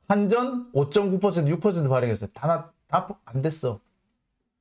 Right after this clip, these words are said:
철도공단 육 퍼센트 했는데 안 됐어요. 아니, 이렇게 대한민국 정부를 대신하는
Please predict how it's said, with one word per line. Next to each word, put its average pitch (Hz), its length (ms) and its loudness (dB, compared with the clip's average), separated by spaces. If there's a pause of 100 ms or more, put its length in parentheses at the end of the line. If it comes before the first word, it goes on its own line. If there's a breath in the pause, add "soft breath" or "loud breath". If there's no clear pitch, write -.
(480)
철도공단 233 680 2
육 214 100 0
퍼센트 277 300 0
했는데 196 140 2
안 127 120 0
됐어요. 185 480 0 (1400)
아니, 202 240 2
이렇게 185 600 0 (220)
대한민국 220 600 2
정부를 220 1500 0
대신하는 165 880 0